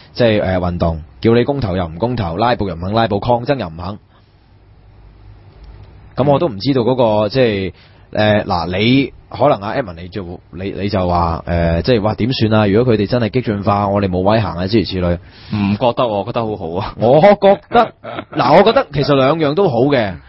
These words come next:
Speaker 1: 一樣就係如果佢激進化，咁咪好咯，即係香港有運行咯，係咪？社民連有冇運行有乜所謂啫？最緊要香港有運行嘅啫，係咪？都話呢個政黨係載具嚟啫嘛，我哋呢班人都係載具嚟嘅啫嘛。不過我老實講，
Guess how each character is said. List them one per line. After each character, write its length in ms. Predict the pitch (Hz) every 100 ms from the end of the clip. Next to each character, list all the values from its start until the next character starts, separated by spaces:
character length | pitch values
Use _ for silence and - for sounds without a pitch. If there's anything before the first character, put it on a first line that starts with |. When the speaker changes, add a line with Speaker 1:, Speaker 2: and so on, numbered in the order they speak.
| - - -
Speaker 1:
一 80 |
樣 280 | 233 175 139
就 80 | 139
係 120 | 131 127
如 140 | 165
果 100 | 160
佢 40 | 147
激 80 |
進 220 | 202 147 135
化， 300 | 135 120 - _ _ -
咁 80 | 180
咪 60 |
好 280 | 175 107 123
咯， 240 | 180 190 190
即 60 | 180
係 60 |
香 180 | 170 180
港 140 | 156
有 100 | 151 131
運 160 | 117 107
行 200 | 87 95
咯， 460 | 131 151 165 170 170
係 100 | 117
咪？ 200 | 120 139
社 120 | 156 120
民 120 | 127
連 120 | 98 98
有 60 |
冇 100 | 123
運 180 | 123 98
行 120 | 95 92
有 60 | 151
乜 40 |
所 140 | 113 117
謂 180 | 123 107
啫？ 160 | 147 - _ _ _
最 180 | 143 139
緊 100 | 156
要 140 | 143
香 140 | 156
港 140 | 143 135
有 120 | 117
運 140 | 104 92
行 140 | 92
嘅 60 | 101
啫， 420 | 120 143 147 147 147 _ _ -
係 80 |
咪？ 360 | 107 107 139 170 - - _ _ _ _
都 100 | 175
話 120 | 147
呢 100 | 127
個 120 | 156 139 - _
政 300 | - 147 139
黨 120 | 131
係 120 | 147 127
載 240 | 117 120
具 80 | 110
嚟 280 | 98 92 101
啫 100 | 135
嘛， 340 | 135 127 123
我 120 | 117 123
哋 80 |
呢 100 | 120
班 180 | 143 147
人 160 | 135 95
都 80 | 131
係 240 | 117 98 - - _
載 220 | - 120 120
具 80 |
嚟 100 | 110
嘅 180 | 90 95
啫 100 | 113
嘛。 520 | 135 123 120 117 117 120
不 80 | 175
過 100 | 160
我 300 | 113 101 131
老 80 | 123
實 180 | 120
講， 320 | - 95 127